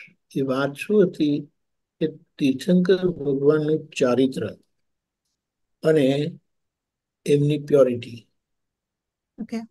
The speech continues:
Speaker 1: જે આખી વાણી દ્વારા રિફ્લેક્ટ થાય છે,
Speaker 2: ઓકે.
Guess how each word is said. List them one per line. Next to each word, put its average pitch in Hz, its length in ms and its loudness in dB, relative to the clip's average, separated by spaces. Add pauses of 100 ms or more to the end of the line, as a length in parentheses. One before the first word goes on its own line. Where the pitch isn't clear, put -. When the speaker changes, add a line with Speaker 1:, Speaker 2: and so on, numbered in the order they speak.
Speaker 1:
જે 156 440 4
આખી 160 440 0
વાણી 139 420 -2
દ્વારા 135 440 0
રિફ્લેક્ટ 139 1080 -2
થાય 120 220 -6
છે, 113 420 -8 (680)
Speaker 2:
ઓકે. 226 360 -12